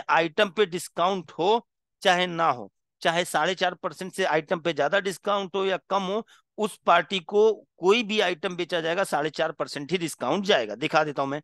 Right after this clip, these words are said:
ये देखिए, अब देखिए, मिस्टर एके इंडिया लिमिटेड को सामान बेच रहे हैं, आइटम एमके, आइटम एमके पे कितना डिस्काउंट है? तीन परसेंट। और कस्टमर को तीन परसेंट देते हैं, पर्टिकुलर आइटम की बात नहीं कर रहा हूं,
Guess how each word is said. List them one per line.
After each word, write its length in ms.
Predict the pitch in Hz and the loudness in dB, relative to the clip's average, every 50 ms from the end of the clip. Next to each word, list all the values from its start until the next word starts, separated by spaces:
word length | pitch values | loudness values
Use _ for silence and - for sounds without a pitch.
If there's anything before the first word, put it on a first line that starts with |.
| - _ - | -12 _ -10
ये 80 | 123 113 | -10 -8
देखिए, 280 | 104 90 - - - - _ _ _ - | -10 -12 -14 -18 -20 -20 _ _ _ 0
अब 100 | 226 160 | 2 2
देखिए, 320 | - - - 110 98 - - _ _ _ _ _ _ _ _ _ _ _ _ _ _ _ - | 2 0 0 -4 -8 -10 -12 _ _ _ _ _ _ _ _ _ _ _ _ _ _ _ -2
मिस्टर 380 | 143 151 170 156 - - 214 202 | 0 2 2 2 2 2 4 4
एके 240 | 190 185 - 202 202 | 4 4 4 2 2
इंडिया 180 | 196 190 202 | 4 4 4
लिमिटेड 280 | 190 185 175 156 190 165 | 2 2 0 -2 -2 -2
को 80 | 190 | 0
सामान 280 | - - 175 165 175 170 | 0 2 2 2 2 2
बेच 220 | 160 165 160 - | 0 -2 -4 -4
रहे 120 | 156 156 160 | -4 -4 -4
हैं, 100 | 202 233 _ _ _ _ _ _ _ _ _ _ _ _ _ _ _ _ _ _ _ _ _ _ _ _ _ _ _ _ - | -4 -6 _ _ _ _ _ _ _ _ _ _ _ _ _ _ _ _ _ _ _ _ _ _ _ _ _ _ _ _ 0
आइटम 500 | 135 143 151 147 - - 196 208 240 - - _ _ | 0 0 0 0 2 2 2 2 2 -2 -10 _ _
एमके, 300 | 165 165 147 127 - - - | -2 -2 -2 -4 -8 -6 -2
आइटम 380 | 139 156 170 160 170 220 208 208 | 0 0 2 2 2 2 2 2
एमके 260 | 202 180 160 214 208 | 0 0 0 0 0
पे 100 | 202 196 | 0 0
कितना 200 | 170 180 214 214 | 0 0 0 0
डिस्काउंट 420 | 196 185 - - 202 202 190 170 | 0 -2 -2 -2 -2 -2 -2 -4
है? 120 | 214 247 - _ _ _ _ _ _ _ _ _ _ _ _ _ _ _ _ _ _ _ _ _ | -6 -6 -8 _ _ _ _ _ _ _ _ _ _ _ _ _ _ _ _ _ _ _ _ _
तीन 160 | 233 226 202 | -4 -4 -4
परसेंट। 480 | 147 - 131 107 - - 95 92 - - _ - - _ _ _ - | -2 -4 -6 -6 -6 -10 -12 -12 -14 -18 _ -20 -20 _ _ _ 4
और 160 | 165 208 214 | 6 6 6
कस्टमर 460 | - - 202 - - 208 214 214 208 | 6 4 2 2 2 2 2 2 2
को 140 | - - 220 | 2 0 0
तीन 260 | - - 240 226 202 | 0 2 0 0 2
परसेंट 320 | 170 196 170 - 165 151 131 | 0 -2 0 0 -4 -2 -2
देते 240 | 131 113 - 120 | -4 -6 -4 -8
हैं, 260 | 113 113 - _ 147 127 - _ _ | -8 -8 -10 _ -18 -20 -20 _ _
पर्टिकुलर 320 | 185 185 208 196 240 233 214 | 0 0 2 2 4 4 6
आइटम 280 | 214 214 190 226 226 | 4 4 2 0 2
की 80 | 208 226 | 2 2
बात 180 | 208 220 202 | 2 2 2
नहीं 100 | 226 220 | 2 0
कर 120 | 170 165 127 | 0 2 0
रहा 100 | 113 104 | 0 -4
हूं, 80 | 95 | -8